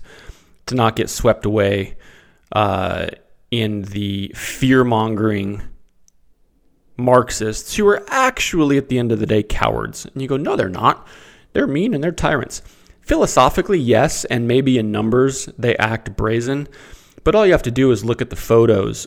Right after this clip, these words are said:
of all the sniveling, cowering, feckless,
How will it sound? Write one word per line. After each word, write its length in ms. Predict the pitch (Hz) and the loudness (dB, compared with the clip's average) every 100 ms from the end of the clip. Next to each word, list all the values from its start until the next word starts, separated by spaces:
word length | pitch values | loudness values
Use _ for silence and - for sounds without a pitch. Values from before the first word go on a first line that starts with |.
| - | -4
of 120 | 113 | 0
all 140 | 110 110 | 0 0
the 140 | 98 | -2
sniveling, 880 | - - - 120 117 120 113 104 - | -6 -6 -4 -2 0 0 0 -4 2
cowering, 880 | - - 113 113 110 107 101 98 - | 4 4 4 2 2 0 -4 -6 -12
feckless, 1120 | - - - - 123 - 127 113 107 - - | -16 -14 -2 2 2 2 0 0 0 -6 -8